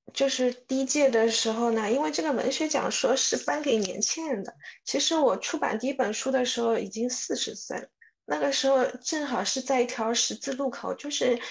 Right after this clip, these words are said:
你要向社会介绍你是个什么人呢？你是个年轻人呢？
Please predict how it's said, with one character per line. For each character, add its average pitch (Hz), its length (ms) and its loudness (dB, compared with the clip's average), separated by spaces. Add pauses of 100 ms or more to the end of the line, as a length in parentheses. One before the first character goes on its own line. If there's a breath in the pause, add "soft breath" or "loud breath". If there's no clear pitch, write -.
(140 loud breath)
你 233 120 2
要 262 180 4
向 254 440 2
社 277 240 2
会 262 160 4
介 277 240 0
绍 247 320 0
你 208 240 0
是 - 220 -2
个 254 140 -2
什 214 200 -2
么 196 120 -4
人 214 220 0
呢？ 220 140 -4
你 214 140 -4
是 247 160 -2
个 254 80 -6
年 208 240 0
轻 392 240 -2
人 247 160 2
呢？ - 160 -2